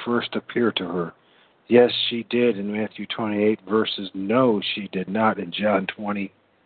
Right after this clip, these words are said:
<clears throat> verse twelve, verse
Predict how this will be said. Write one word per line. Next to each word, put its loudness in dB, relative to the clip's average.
<clears throat> -2
verse 0
twelve, 0
verse 2